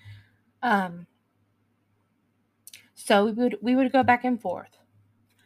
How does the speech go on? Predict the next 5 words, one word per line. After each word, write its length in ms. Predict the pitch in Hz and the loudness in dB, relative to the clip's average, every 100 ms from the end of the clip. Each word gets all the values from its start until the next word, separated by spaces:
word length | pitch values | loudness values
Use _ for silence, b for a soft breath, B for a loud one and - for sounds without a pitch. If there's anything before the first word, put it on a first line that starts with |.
| _ _ _ _ _ - | _ _ _ _ _ -2
Uh, 560 | 190 185 180 180 180 170 _ _ _ _ _ _ _ _ _ _ _ _ _ _ - | 0 2 0 -2 -8 -12 _ _ _ _ _ _ _ _ _ _ _ _ _ _ -10
you 100 | 202 | -6
know, 320 | 190 175 180 - _ - | -4 -6 -10 -20 _ -14
blocking, 680 | 196 208 214 196 - 180 - _ _ _ _ b b b b _ - | -4 0 2 0 -8 -20 -20 _ _ _ _ b b b b _ -2
unblocking, 840 | 220 214 214 190 - - - - | 2 2 0 -6 -12 -20 -20 -20